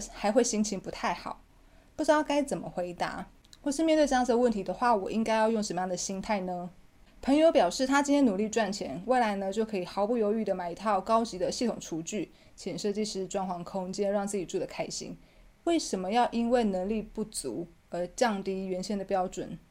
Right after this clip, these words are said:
催眠自己只有住在简单装潢的房子里，少食吃的简单，用不到嵌入式电烤箱就可以满足了呢？朋友认为呢，这是让选择权变多，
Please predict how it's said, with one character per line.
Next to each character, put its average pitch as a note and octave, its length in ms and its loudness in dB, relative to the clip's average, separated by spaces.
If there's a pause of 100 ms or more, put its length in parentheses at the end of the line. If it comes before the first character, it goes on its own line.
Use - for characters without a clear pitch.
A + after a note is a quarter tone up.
(120)
催 - 160 0
眠 C#4+ 160 6
自 C4+ 100 0
己 G#3 140 0
只 G3 140 -4
有 G3 100 2
住 G#3 160 -4
在 F#3+ 320 2
简 E3+ 300 -4
单 A3+ 280 2
装 B3 240 2
潢 A3+ 80 -2
的 F3 80 -4
房 E3+ 220 -6
子 - 140 -8
里， - 180 -10 (260)
少 G#3 300 2
食 A3 180 -2
吃 B3+ 200 -2
的 C4 100 8
简 F#3+ 240 -2
单， G#3 220 -2
用 A3 180 2
不 F#3+ 60 -4
到 G3+ 200 2
嵌 A#3+ 240 -2
入 B3 160 2
式 G#3+ 220 -2
电 G3+ 180 -2
烤 - 220 -8
箱 G3+ 320 -2
就 G#3 160 0
可 G3 160 -4
以 F3+ 80 -2
满 E3+ 260 -6
足 F#3 200 -2
了 G3+ 200 2
呢？ C4+ 340 2 (360)
朋 D4 140 2
友 D4+ 120 10
认 D#4+ 200 10
为 A#3+ 100 6
呢， A3 140 4
这 A#3+ 100 0
是 B3 100 -2
让 A#3 220 4
选 F#3 220 -2
择 F#3 160 0
权 F#3 200 -6
变 G#3 200 0
多， F#3 260 -2